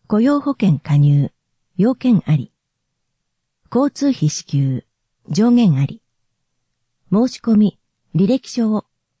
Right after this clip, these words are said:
保育課管理係、区役所東棟三階へ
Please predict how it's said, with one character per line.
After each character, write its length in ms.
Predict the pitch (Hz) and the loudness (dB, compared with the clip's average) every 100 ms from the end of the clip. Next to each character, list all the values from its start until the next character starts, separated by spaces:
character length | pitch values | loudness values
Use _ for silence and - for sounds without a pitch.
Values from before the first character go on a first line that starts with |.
| _ | _
保 160 | - 247 | -2 -2
育 240 | - - | -2 -10
課 180 | - 208 - | -8 -6 -4
管 200 | 220 262 | 0 2
理 120 | 262 | 4
係、 420 | 247 - 143 120 - _ _ _ _ _ _ - | 2 0 -4 -4 -10 _ _ _ _ _ _ -4
区 120 | 233 | -2
役 180 | 302 - | -2 -4
所 180 | - | -4
東 360 | 165 165 202 214 | -2 0 0 0
棟 220 | - 202 | -2 -2
三 320 | 196 185 208 | -2 0 2
階 260 | 208 202 185 | 4 4 2
へ 140 | 185 | 0